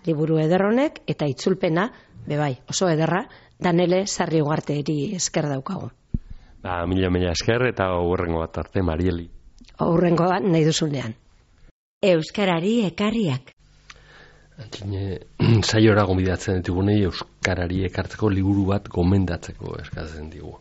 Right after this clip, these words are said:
Speaker 2: Zein, zein da zure gomendioa?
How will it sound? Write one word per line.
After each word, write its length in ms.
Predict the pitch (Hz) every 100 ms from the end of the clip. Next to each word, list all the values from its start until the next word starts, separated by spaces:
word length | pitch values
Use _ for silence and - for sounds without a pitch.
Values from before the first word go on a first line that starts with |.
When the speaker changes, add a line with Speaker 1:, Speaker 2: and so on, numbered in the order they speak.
| - -
Speaker 2:
Zein, 540 | - 87 87 85 85 87
zein 160 | - 87
da 100 | 80
zure 320 | - 85 82 82 80 80 - -
gomendioa? 420 | 90 87 85 80